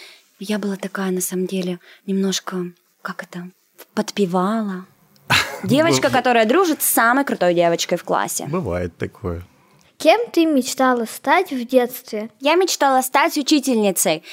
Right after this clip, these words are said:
Speaker 1: и эта мечта не оставляла меня очень-очень долго. И буквально, когда уже надо было поступать в институт,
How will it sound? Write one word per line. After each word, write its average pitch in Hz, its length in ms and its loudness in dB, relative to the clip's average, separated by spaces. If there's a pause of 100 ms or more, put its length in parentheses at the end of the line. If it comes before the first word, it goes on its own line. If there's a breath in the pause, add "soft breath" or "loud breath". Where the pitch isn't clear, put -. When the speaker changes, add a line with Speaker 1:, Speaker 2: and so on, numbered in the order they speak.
(120)
Speaker 1:
и 214 60 2
эта 226 180 2
мечта 262 420 2
не 320 140 6
оставляла 254 520 2
меня 254 260 6
очень-очень 254 640 2
долго. 185 420 2 (320 loud breath)
И 202 600 4
буквально, 247 520 2
когда 233 260 4
уже 226 120 0
надо 233 180 4
было 240 200 2
поступать 220 420 0
в 208 60 -2
институт, 269 540 2